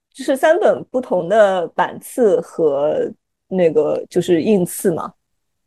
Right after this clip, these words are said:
然后封面也都不是一个系列的，然后就，哎，好巧啊，就是正好是这样的三本，然后我就把它买回来了。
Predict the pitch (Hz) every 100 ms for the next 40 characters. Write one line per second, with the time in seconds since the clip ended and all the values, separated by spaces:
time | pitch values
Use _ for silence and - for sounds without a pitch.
0 | _ _ 190 185 180 220 226 214 190 170
1 | 180 185 180 - 196 175 180 - 226 185
2 | 170 165 202 185 190 262 226 - - -
3 | - - 180 - - 254 165 151 160 175
4 | 202 208 - 247 254 160 - - - -
5 | 190 175 196 170 170 185 - 180 185 202
6 | 151 143 - _ _ _ _ - 165 180
7 | 156 175 - 160 175 175 - 302 - -
8 | - 202